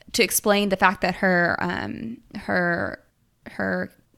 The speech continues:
couch or her chair that she was sitting in was, was burnt to smithereens, but the floor was not. The floor was actually made of cement, so that <laughs> might,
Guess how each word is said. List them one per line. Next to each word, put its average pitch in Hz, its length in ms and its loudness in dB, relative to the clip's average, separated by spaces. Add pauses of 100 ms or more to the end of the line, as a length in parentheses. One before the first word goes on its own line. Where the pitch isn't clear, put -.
(140)
couch - 400 8
or 202 140 4
her 185 160 4
chair 233 280 6
that 190 120 -2
she 180 100 -2
was 175 80 -2
sitting 170 240 -2
in 170 160 -4
was, 170 280 -4
was 180 200 0
burnt - 300 -2
to 180 160 0
smithereens, 175 640 -2
but - 240 2 (240)
the 185 80 -2
floor 240 340 4
was 175 160 -2
not. 165 340 -2
The 196 80 2
floor 247 200 2
was 226 100 4
actually 190 300 2
made 175 160 0
of 175 80 -2
cement, - 440 -4
so 190 120 -2
that 190 180 2
<laughs> - 0 -
might, 247 420 2